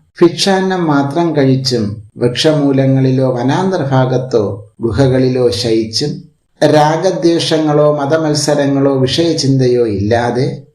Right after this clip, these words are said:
കേവലം ആത്മൈക ശരണനായി തന്നെ ചുറ്റി സഞ്ചരിക്കണം. സംസാരത്തിലെ ഏതൊരു പദാർത്ഥത്തോടും ജീവിയോടും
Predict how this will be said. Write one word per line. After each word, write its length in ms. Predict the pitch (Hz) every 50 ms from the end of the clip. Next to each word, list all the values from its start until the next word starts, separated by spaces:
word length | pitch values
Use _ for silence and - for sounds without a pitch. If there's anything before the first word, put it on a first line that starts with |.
| _ _ _ - -
കേവലം 440 | 117 123 120 123 120 120 120 120 120
ആത്മൈക 560 | 117 123 131 135 - 165 147 139 135 131 135
ശരണനായി 640 | 123 - 127 127 135 147 185 185 165 151 143 139 135
തന്നെ 680 | 131 135 135 127 123 120 120 117 110 101 98 101 - - - _ _ _ -
ചുറ്റി 280 | - 117 101 - 131 117
സഞ്ചരിക്കണം. 960 | - - 113 107 107 123 147 143 135 - - 104 87 85 85 - - - - _ - -
സംസാരത്തിലെ 960 | - - - 165 160 170 180 175 - 208 196 190 190 196 190 185 - 175 165 170
ഏതൊരു 460 | 170 160 147 143 156 160 190 196 202
പദാർത്ഥത്തോടും 1040 | 196 165 156 147 151 139 135 131 - 143 131 127 - 135 127 120 123 120 123 131 -
ജീവിയോടും 840 | 110 117 139 165 185 175 156 135 123 113 101 101 98 101 - - -